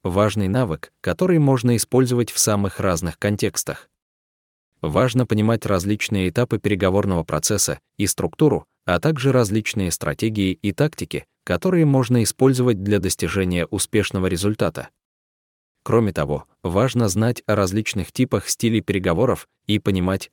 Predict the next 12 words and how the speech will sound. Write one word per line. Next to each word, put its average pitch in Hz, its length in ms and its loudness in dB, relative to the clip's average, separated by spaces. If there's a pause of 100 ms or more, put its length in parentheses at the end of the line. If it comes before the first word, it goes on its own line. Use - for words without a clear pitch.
(140)
как 95 280 0
их 165 180 0
использовать 127 600 2
для 110 140 2
достижения 90 680 0
успешного 98 640 -2
результата. 95 640 -2 (960)
Понимая 98 380 0
переговорный 107 640 0
процесс 95 540 -2
и 107 100 0
структуру, 101 600 0